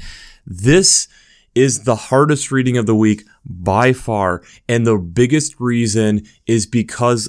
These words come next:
of the language that is used in here, which is supposed to be in a poetic element.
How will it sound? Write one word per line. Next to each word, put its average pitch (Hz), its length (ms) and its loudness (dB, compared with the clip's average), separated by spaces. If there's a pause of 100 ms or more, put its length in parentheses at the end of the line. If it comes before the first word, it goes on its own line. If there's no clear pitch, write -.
of 104 320 0
the 101 80 2
language 123 800 2
that 120 120 0
is 101 220 -2
used 101 800 2 (220)
in 135 240 2
here, 101 420 2 (200)
which 113 180 -2
is 120 100 0
supposed 127 300 0
to - 60 -8
be 123 120 -2
in 110 80 2
a 101 60 0
poetic 110 560 -2
element. 107 480 0